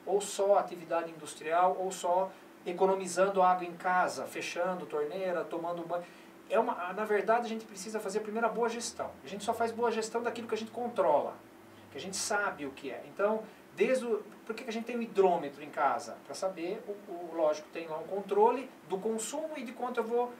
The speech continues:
dispor financeiramente pra manter esse consumo. Os, em todas as nossas atividades, todos os usuários precisam, isso a gente chama de outorga, aquilo que você pode usufruir da água que você pode consumir.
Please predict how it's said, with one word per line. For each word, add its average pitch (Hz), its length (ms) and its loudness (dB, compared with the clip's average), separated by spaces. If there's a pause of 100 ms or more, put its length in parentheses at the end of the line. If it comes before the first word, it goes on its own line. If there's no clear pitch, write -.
(340)
dispor 214 460 2
financeiramente 220 760 -2
pra 208 400 -2 (220)
manter 196 480 4
esse 196 180 -2
consumo. 190 460 -4
Os, - 120 -12 (440)
em 254 120 -6 (140)
todas 165 380 4
as 143 100 -6
nossas 147 320 -8
atividades, 131 540 -8 (420)
todos 214 440 8
os 156 280 -4
usuários 143 420 0
precisam, - 540 -6
isso 175 120 -8
a 190 40 -6
gente 196 120 -8
chama 208 200 -4
de 214 60 4
outorga, 185 500 4
aquilo 202 300 -2
que - 80 -8
você 190 220 -6
pode 220 580 4 (260)
usufruir 190 600 -6
da 175 140 2
água 185 340 2
que - 80 -12
você - 220 -8
pode 202 420 2
consumir. 190 500 -8